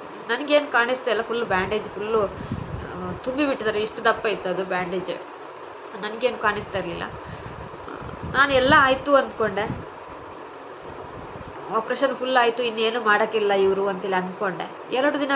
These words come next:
ಬಿಟ್ಟು "ನಿಮ್ಗೆ ಇನ್ನೊಂದು ಆಪರೇಷನ್ ಆಗ್ಬೇಕು" ಅಂದ್ರು. ಆಮೇಲೆ ಇನ್ನೂ ಶಾಕ್ ಆದೆ, "ಇನ್ನೂ ಏನು ಆಪರೇಷನ್ ಅಪ್ಪ?" ಅಂತೇಳಿ. ಆ, ಬಿಡಿಸಿ ಕೇಳಿದೆ, "ಏನು ಇನ್ನೊಂದು ಆಪರೇಷನ್?" ಅಂತೇಳಿ. "ಅದು ಅಲ್ಲೆಲ್ಲ ಹೋಗಿತ್ತಲ್ವ,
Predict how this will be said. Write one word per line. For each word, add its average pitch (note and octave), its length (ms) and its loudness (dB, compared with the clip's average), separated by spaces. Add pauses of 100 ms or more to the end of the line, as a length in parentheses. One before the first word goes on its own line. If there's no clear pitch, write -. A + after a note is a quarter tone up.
ಬಿಟ್ಟು B3 580 4 (240)
"ನಿಮ್ಗೆ C4+ 260 2
ಇನ್ನೊಂದು D4 400 4
ಆಪರೇಷನ್ A#3 440 4
ಆಗ್ಬೇಕು" G3+ 560 0
ಅಂದ್ರು. F#3 420 -4 (1300)
ಆಮೇಲೆ B3 360 4
ಇನ್ನೂ D4 600 2
ಶಾಕ್ G#3+ 380 4
ಆದೆ, F#3+ 400 2 (1160)
"ಇನ್ನೂ C4 160 -4
ಏನು C#4 260 4
ಆಪರೇಷನ್ G#3 400 -2
ಅಪ್ಪ?" F#3+ 240 -2
ಅಂತೇಳಿ. F#3+ 520 -2 (1040)
ಆ, A3+ 40 0
ಬಿಡಿಸಿ C#4+ 380 2
ಕೇಳಿದೆ, G#3+ 440 4
"ಏನು A#3+ 380 4
ಇನ್ನೊಂದು G#3+ 400 0
ಆಪರೇಷನ್?" F#3 460 -4
ಅಂತೇಳಿ. F3+ 420 -6 (840)
"ಅದು A3 180 2
ಅಲ್ಲೆಲ್ಲ A#3 420 6
ಹೋಗಿತ್ತಲ್ವ, A3+ 760 4